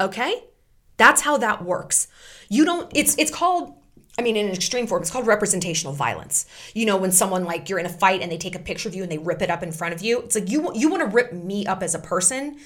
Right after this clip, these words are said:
and it's representational. So you wanna delete me off your social media?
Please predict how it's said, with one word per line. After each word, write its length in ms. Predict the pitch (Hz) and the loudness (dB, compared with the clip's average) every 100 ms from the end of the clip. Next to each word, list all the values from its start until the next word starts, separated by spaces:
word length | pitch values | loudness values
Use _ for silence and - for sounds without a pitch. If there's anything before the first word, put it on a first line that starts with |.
| - - | -20 -8
and 100 | - | -2
it's 140 | 208 208 | -2 0
representational. 880 | 196 185 175 170 160 - - - - - - | -2 -2 -4 -2 0 0 -2 -14 -18 -20 -4
So 140 | - 254 | 0 2
you 140 | 285 | 2
wanna 160 | 330 262 | 0 0
delete 260 | 269 269 | -2 -2
me 100 | 285 | -2
off 160 | 262 254 | -2 -2
your 80 | 226 | 0
social 320 | 233 233 233 | 2 2 0
media? 520 | 208 240 302 381 | -2 -2 -2 -2